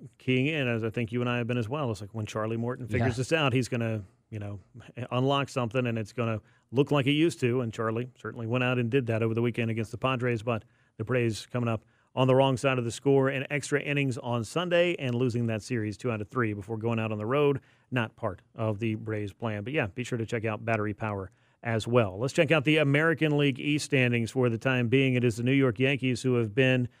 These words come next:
Speaker 1: I think, beating up on a schedule that's been a little bit favorable to them, and they've been doing it by succeeding in all phases of the game. They're twenty-five and nine as they, uh, check in on Sunday with a seven thirty-five winning percentage, best in all of baseball,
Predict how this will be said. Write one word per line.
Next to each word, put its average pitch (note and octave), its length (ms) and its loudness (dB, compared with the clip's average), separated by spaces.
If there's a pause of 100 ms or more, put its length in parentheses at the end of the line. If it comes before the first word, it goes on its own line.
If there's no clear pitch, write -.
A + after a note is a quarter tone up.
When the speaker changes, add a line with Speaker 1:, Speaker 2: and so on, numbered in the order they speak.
(200)
Speaker 1:
I E3+ 80 -4
think, E3+ 240 -2
beating E3+ 280 4
up D#3+ 220 -2
on D#3 240 0
a C#3 80 2
schedule D3+ 400 2
that's D#3 160 2
been D3+ 140 4
a - 20 4
little C#3+ 140 4
bit C#3 160 2
favorable C3+ 500 2
to B2 80 2
them, C#3 320 0 (380)
and C#3 400 0
they've B2+ 260 2
been B2 160 4
doing C3 240 6
it C3+ 260 -2
by A#2 520 -2
succeeding C3 560 -6
in A#2+ 340 -4
all A#2 240 0
phases A#2+ 460 -4
of B2 140 0
the C3+ 60 -2
game. A2 300 2
They're A2 140 -4
twenty-five C3+ 680 0
and A#2 160 0
nine A#2 440 -2 (340)
as A#2 260 0
they, A#2 400 2
uh, A2+ 120 0
check B2+ 240 -2
in B2+ 100 2
on A#2+ 100 0
Sunday B2 240 0
with A#2 140 0
a G#2+ 60 -2
seven D#3+ 380 0
thirty-five C3 520 2
winning B2+ 220 0
percentage, B2 440 0
best B2 260 2
in B2 60 -2
all A2+ 160 2
of G#2+ 120 -2
baseball, C#3 580 2